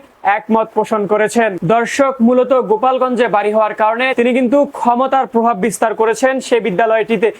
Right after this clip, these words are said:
বিশেষ করে বিভিন্ন ধরনের অনিয়ম দুর্নীতিতে জড়ালেও তার বিরুদ্ধে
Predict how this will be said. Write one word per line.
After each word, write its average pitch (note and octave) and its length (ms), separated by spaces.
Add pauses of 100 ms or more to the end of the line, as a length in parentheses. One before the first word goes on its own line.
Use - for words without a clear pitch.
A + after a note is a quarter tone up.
(280)
বিশেষ B3 360
করে C4+ 240
বিভিন্ন B3 340
ধরনের B3+ 300
অনিয়ম B3 580
দুর্নীতিতে B3 580
জড়ালেও A#3+ 480
তার A3+ 260
বিরুদ্ধে A#3+ 440